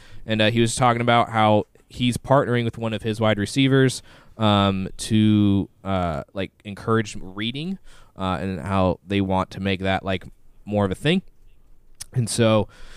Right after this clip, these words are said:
um, he was like, "Hey, so I think everyone should read this book," and he pulls out The Alchemist. Have you ever read The Alchemist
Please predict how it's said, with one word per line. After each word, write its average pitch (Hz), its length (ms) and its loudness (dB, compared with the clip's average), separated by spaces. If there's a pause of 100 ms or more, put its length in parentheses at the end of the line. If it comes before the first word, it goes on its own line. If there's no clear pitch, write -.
(440)
um, 107 560 0 (320)
he 117 340 0
was 110 140 -2
like, 110 160 2
"Hey, 127 180 4
so 120 160 4
I 117 60 6
think 127 220 0
everyone 120 240 2
should 117 120 -2
read 113 160 4
this 110 140 0
book," 113 200 0
and - 40 -6
he 110 60 -4
pulls 110 200 -2
out 110 140 -4
The - 160 -10
Alchemist. 139 640 -2
Have 117 140 -4
you 147 80 2
ever 156 80 0
read 165 180 2
The - 120 -10
Alchemist 147 460 -4